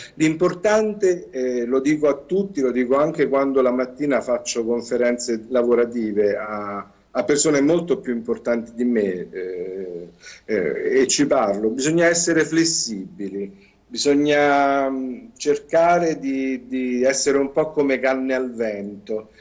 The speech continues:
essere pronti al cambiamento, essere pronti a quello che sicuramente sarà il nostro ritorno alla vita di tutti i giorni, ma sarà un ritorno differente.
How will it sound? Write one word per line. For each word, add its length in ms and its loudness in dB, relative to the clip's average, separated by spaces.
essere 520 2
pronti 480 0
al 120 -2
cambiamento, 1160 0
essere 500 2
pronti 560 2
a 80 2
quello 480 0
che 440 2
sicuramente 1080 2
sarà 560 0
il 580 -4
nostro 360 0
ritorno 520 0
alla 160 0
vita 260 0
di 80 2
tutti 220 -8
i 80 -2
giorni, 320 2
ma 260 0
sarà 680 2
un 440 -4
ritorno 720 0
differente. 1080 -4